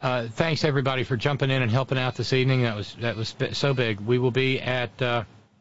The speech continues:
fourteen seventy-five come Monday. Hope to be here Monday. Thanks to each and every one of you who share your precious fi-, finite time engaging in the program. Please like, subscribe, and comment.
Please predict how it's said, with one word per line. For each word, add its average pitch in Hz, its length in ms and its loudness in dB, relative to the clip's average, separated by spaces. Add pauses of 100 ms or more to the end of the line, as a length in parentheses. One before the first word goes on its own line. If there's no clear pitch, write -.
(340)
fourteen 165 420 2
seventy-five 135 680 0
come 117 180 -2
Monday. 104 420 0 (720)
Hope 127 220 -2
to 165 80 -2
be 170 180 4
here 123 160 2
Monday. 101 480 0 (800)
Thanks 180 260 2
to 190 80 4
each 165 200 2
and 156 80 4
every 147 180 4
one 143 160 4
of 123 80 2
you 127 100 4
who 117 120 4
share 147 260 4
your 143 100 2
precious 139 380 0
fi-, 107 320 -4
finite 139 380 -2
time 131 200 0
engaging 131 460 2
in 120 80 2
the 117 60 2
program. 123 440 2
Please 208 360 4
like, 123 260 0
subscribe, 117 520 -2
and 104 100 -8
comment. 123 500 -2